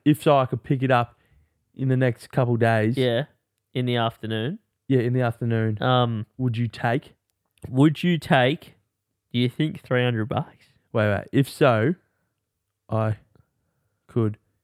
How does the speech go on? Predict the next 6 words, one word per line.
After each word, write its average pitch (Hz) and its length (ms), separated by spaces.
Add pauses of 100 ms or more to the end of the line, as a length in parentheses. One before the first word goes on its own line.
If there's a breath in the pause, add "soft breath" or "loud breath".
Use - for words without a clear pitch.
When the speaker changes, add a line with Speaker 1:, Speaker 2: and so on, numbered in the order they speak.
(280)
Speaker 1:
pick - 380 (280)
up 117 300 (440)
in 113 380 (380)
the 107 360 (420)
next - 500 (4000)
afternoon. 110 720